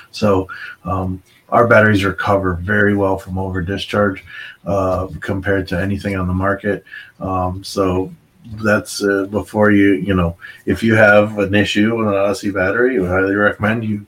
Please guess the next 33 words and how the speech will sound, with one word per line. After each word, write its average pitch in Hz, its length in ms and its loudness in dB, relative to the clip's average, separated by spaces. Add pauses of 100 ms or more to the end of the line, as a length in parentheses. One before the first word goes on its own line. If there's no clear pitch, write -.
(140)
charge 120 240 0
it 139 80 6
up 147 180 6
and 95 340 -6
get 107 140 -6
it 101 140 -8
to - 80 -6
the 98 140 0
proper 101 320 0
voltage 120 500 -2
and, 95 340 -10
and 123 200 -2
then 143 120 4
check 143 280 -2
it - 180 -8
and 110 100 -10
make 113 160 -8
sure 117 240 -6
that 110 240 -6 (280)
you 92 180 0
actually 120 300 -2
are 139 200 4
having 85 280 -2
a 85 40 -12
problem. 87 400 -12 (460)
Uh, 95 400 -6
it's 90 120 -10
very 98 220 2
unlikely 95 460 -4
to 95 80 -4
happen, 170 400 2
but, 104 320 -2 (520)
um, 95 540 -4